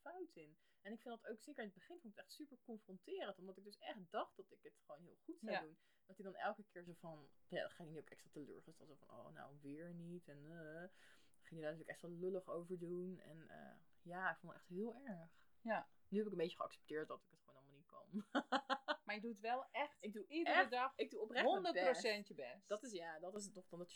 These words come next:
Speaker 1: gênante eraan. En dan zegt hij soms ook zo van, ja, ik kan het van jou ook helemaal niet verwachten natuurlijk.
Speaker 2: En als je het dan wel, eh, helemaal goed doet,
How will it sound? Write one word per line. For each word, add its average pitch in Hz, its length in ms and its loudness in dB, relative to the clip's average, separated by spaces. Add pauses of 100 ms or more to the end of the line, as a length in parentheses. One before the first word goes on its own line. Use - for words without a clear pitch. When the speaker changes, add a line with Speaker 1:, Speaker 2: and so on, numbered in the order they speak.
Speaker 1:
gênante 165 380 -6
eraan. 147 540 -6 (200)
En 175 120 -8
dan 170 80 0
zegt 190 180 4
hij 196 80 -4
soms 180 220 -2
ook - 100 4
zo - 80 -16
van, - 120 -12
ja, 165 100 0
ik 160 80 -6
kan 170 100 -12
het - 80 -20
van 160 80 -6
jou 156 120 -2
ook - 60 -14
helemaal 165 180 -12
niet 160 160 -18
verwachten 151 340 -8
natuurlijk. 139 440 -18 (600)
Speaker 2:
En 190 160 -4
als 208 260 0
je 202 160 0
het 196 120 -6
dan 185 200 0
wel, 190 460 -2
eh, 175 260 -2
helemaal 185 340 -6
goed 196 160 -2
doet, 302 320 -4